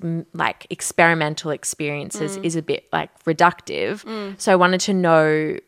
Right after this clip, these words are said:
Speaker 1: what your take is on that, you know, having friends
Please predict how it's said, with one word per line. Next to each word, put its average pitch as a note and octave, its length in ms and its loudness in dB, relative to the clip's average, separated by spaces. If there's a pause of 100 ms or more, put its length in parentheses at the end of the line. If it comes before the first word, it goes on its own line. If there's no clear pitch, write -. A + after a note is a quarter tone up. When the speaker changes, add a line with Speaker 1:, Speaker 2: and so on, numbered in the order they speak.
(120)
Speaker 1:
what F3 380 4
your D#3+ 180 2
take - 460 -4
is E3 200 0
on D3 200 0
that, - 260 2
you F3 160 -2
know, D#3 180 -2
having E3+ 380 0
friends D3+ 680 -4